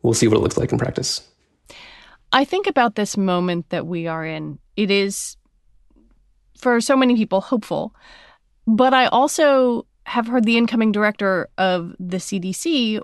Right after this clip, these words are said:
Speaker 2: warn that another hundred thousand people could die. And we are in this terrifying winter. I guess I wonder, do you feel hopeful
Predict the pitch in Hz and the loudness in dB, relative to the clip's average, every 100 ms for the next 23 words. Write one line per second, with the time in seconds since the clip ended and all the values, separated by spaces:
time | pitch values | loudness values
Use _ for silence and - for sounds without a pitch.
0 | - 185 175 202 208 208 202 196 - _ | -10 -10 -4 0 2 2 0 -2 -6 _
1 | _ _ - 202 190 _ _ _ 226 247 | _ _ -6 -4 -4 _ _ _ 0 0
2 | 233 233 - 233 214 196 180 196 185 185 | 2 -2 -2 0 0 -2 -4 -2 -2 -4
3 | 170 180 - 156 156 - _ - 170 - | -4 -8 -10 -12 -12 -16 _ -14 -14 -12
4 | 156 - 80 - - - 185 185 208 214 | -12 -10 -10 -12 -18 -10 -6 -2 2 2
5 | 208 208 208 202 - - _ _ _ - | 4 2 2 -2 -6 -14 _ _ _ -10
6 | 269 285 285 226 185 165 160 175 175 - | 0 2 2 2 0 0 -2 -2 -4 -6
7 | - - - - _ _ _ - 220 294 | -8 -12 -20 -20 _ _ _ -2 2 2
8 | 311 294 240 247 226 214 202 - _ _ | 2 2 2 2 4 2 0 -2 _ _
9 | _ _ _ _ _ - 214 190 262 302 | _ _ _ _ _ -2 0 2 0 0
10 | - 233 190 - 214 190 - 196 185 170 | -2 0 0 -2 -4 -4 0 2 2 -2